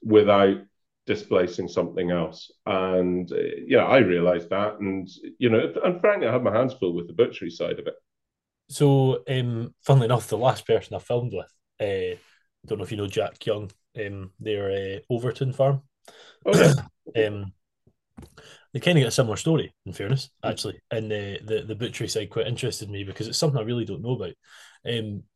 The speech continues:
Speaker 2: could you tell us a bit about the, is it butchery? I take it it's not abattoir, it's butchery solely, is that right?
Speaker 1: It's, it's just butchery only. And the reason it came about was, um, when, on the farm, when the farm was first bought and started out,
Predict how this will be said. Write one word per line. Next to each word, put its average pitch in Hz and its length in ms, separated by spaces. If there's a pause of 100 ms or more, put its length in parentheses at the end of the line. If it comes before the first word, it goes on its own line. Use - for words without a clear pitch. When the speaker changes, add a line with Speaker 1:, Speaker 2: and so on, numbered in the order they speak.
Speaker 2:
could 131 140
you 131 60
tell 151 200
us 147 80
a 135 60
bit 139 180
about 131 300
the, 120 280 (460)
is 131 120
it 120 140
butchery? 143 400
I 123 40
take 117 180
it - 20
it's - 120
not 113 180
abattoir, 98 580
it's 104 160
butchery 107 400
solely, 101 380
is 95 100
that 104 140
right? - 80
Speaker 1:
It's, 127 220 (140)
it's 120 260
just 160 380
butchery 135 520
only. 107 380
And 110 300 (340)
the 123 100
reason 185 420
it - 140
came 147 240
about 110 420 (220)
was, 107 920
um, 101 560 (800)
when, 131 800 (400)
on 151 160
the 143 80
farm, 123 280
when 120 80
the 117 80
farm - 440 (200)
was 110 160
first 107 340
bought 107 300
and 98 140
started 107 480
out, 98 240